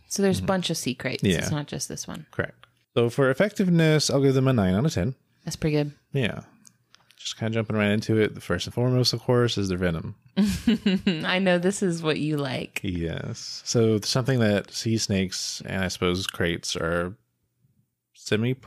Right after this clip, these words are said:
Speaker 2: uh, famous for is the potency of their venom. So these guys, they have a neurotoxin which causes paralysis in muscles, including the diaphragm.
Speaker 1: Mm. Oh no, that's one you don't
Speaker 2: <laughs>
Speaker 1: want to be
Speaker 2: Yes.
Speaker 1: paralyzed.
Speaker 2: So if that muscle is paralyzed, you cannot breathe.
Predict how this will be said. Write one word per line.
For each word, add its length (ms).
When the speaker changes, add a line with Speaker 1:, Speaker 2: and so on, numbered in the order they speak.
Speaker 2:
uh, 400
famous 320
for 420
is 160
the 80
potency 480
of 80
their 100
venom. 340
So 380
these 200
guys, 480
they 100
have 140
a 40
neurotoxin 840
which 360
causes 300
paralysis 680
in 140
muscles, 640
including 400
the 80
diaphragm. 720
Speaker 1:
Mm. 560
Oh 200
no, 360
that's 220
one 200
you 80
don't 260
Speaker 2:
<laughs> 80
Speaker 1:
want 200
to 40
be 80
Speaker 2:
Yes. 560
Speaker 1:
paralyzed. 520
Speaker 2:
So 80
if 140
that 180
muscle 360
is 80
paralyzed, 480
you 100
cannot 440
breathe. 300